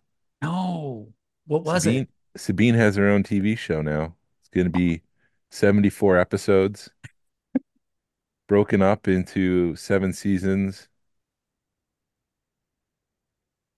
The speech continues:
Speaker 1: And it'll be her and Ahsoka fighting Shin Hati and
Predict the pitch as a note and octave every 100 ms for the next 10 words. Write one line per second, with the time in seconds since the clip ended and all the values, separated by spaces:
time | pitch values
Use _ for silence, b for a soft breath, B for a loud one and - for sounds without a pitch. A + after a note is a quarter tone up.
0 | _ _ _ _ - C3+ C3+ C3 C3+ C3
1 | C#3 C3+ C3+ B2+ B2+ - - C3 C3+ B2+
2 | C3 B2 - A#2 A#2+ B2 A#2+ B2 B2+ _
3 | _ _ _ - - A#2+ A#2+ A#2 - B2
4 | A#2+ B2+ A2+ A#2 A#2